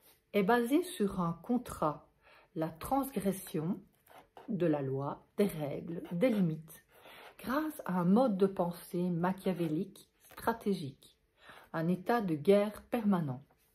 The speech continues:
Celle-ci est maintenue à cause du déni de la terreur subie de leur, dans leur enfance. Les rancœurs accumulées,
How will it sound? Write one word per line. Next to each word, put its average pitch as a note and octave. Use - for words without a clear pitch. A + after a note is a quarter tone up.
Celle-ci F3+
est E3
maintenue E3+
à F3+
cause A3+
du D3+
déni F#3+
de D3+
la C#3
terreur E3
subie F#3+
de E3
leur, D3+
dans E3+
leur E3+
enfance. -
Les A3
rancœurs A#3
accumulées, F#3